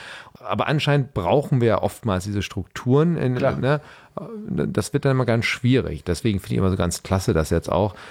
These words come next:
Speaker 1: du hast ja am Anfang an, äh, auch mal angesprochen, äh, sagen mit, mit der dritten Option so, ne?
Speaker 2: Ja.
Speaker 1: Ich mag das Wort divers zwar nicht,
Speaker 2: Ja.
Speaker 1: aber ich, ich finde das toll, wenn Menschen sagen, für sich sagen können, also ihr mit eurer binären Welt, die, die passt
Speaker 2: Ja.
Speaker 1: für mich nicht, bleib,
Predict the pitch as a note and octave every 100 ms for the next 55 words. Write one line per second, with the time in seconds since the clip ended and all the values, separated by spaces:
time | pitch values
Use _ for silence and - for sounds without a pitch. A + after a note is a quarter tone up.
0 | - - F2+ A#2+ F2+ F2 G2 F#2 F2+ F2+
1 | A2 - - - - D#2+ F2+ F#2 F#2+ F#2
2 | E2 F#2 F2+ F2+ E2+ E2+ E2+ E2+ - -
3 | - F2 E2 G2+ A2 F2+ - - - G2
4 | A2 F2+ D#2 D#2+ G2 - F#2 A2+ F#2+ D#2+
5 | G2 - _ - E2+ C#2 D2+ G2+ - -
6 | B2+ B2+ D3+ - - F#2 F#2 A2 - F2
7 | - F2 - F2+ - G2+ F#2 - G2 F2+
8 | E2 E2 - G2 D2 C2 F#2+ A2 G2 -
9 | E2 E2+ D#2+ D#2 F#2 G2+ G2+ - - -
10 | - E2+ F2 - _ G#2+ F#2 F2+ F2 D#2+
11 | E2+ D#2+ D#2 D#2 C#2 D2 F2+ G2 - -
12 | - F#2+ D#2 - F2+ D#2 D#2+ D2+